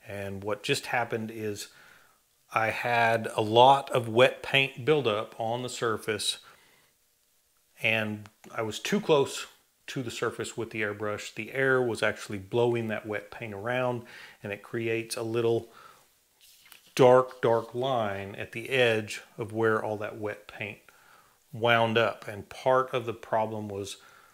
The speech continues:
exaggerated because the paper was warping and buckling and trying to curl on me. So there was actually a small indentation in the paper where the air was pushing that paint into that area. Let me demonstrate.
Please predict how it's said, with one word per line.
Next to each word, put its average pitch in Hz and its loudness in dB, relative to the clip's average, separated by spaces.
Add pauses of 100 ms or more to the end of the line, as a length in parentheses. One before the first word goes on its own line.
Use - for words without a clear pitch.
(540)
exaggerated 120 8
because 104 0
the 107 -4
paper 113 -2
was 104 -4 (200)
warping 120 -2
and 95 -14
buckling 107 -4
and 95 -12
trying 95 -8
to - -12
curl 135 2
on 107 -2
me. 104 -8
So - -10
there 101 -2
was 101 -4
actually 143 -2
a 113 -6
small 110 -2
indentation 107 -2
in 107 -8
the 95 -10
paper 139 -4 (540)
where 117 -4
the 107 -6
air 127 2
was 107 -2
pushing - -4
that - -10
paint 117 -6
into 117 -4 (400)
that 104 -4
area. 98 -10 (160)
Let 123 -6
me 127 -6
demonstrate. 107 -4